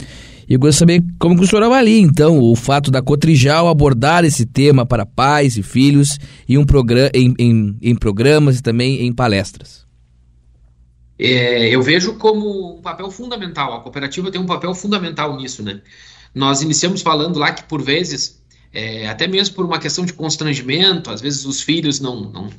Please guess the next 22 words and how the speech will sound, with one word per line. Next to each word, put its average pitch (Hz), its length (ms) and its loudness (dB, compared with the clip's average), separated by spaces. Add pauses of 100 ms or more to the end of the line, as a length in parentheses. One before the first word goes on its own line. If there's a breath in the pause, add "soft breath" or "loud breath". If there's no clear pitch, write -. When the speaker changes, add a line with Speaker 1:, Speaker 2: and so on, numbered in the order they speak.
Speaker 2:
não 123 160 -12
enxergam 139 440 -2
a 135 40 0
abertura 131 400 -6
pra 131 140 -10
conversar 127 460 -6
sobre 127 200 -8
esse 123 100 -10
assunto 135 300 -10
com - 80 -16
os 101 100 -12
pais, 160 500 -2 (280 soft breath)
ou 170 160 -4
mesmo 247 340 -4
os 175 120 -12
pais 202 300 -6
também 147 200 -12
não 160 120 -14
se 135 140 -18
sentem 151 280 -8
à 135 40 -6
vontade 131 540 -8